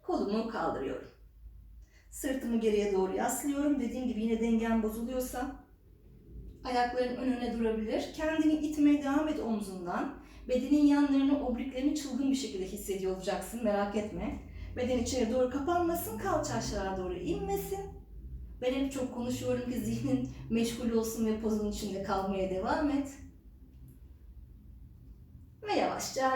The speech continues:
gel öne doğru. Ah, bu defa sarıl kendine. Dola ellerini.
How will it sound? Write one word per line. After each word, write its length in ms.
gel 180
öne 220
doğru. 400
Ah, 540
bu 120
defa 540
sarıl 440
kendine. 580
Dola 220
ellerini. 680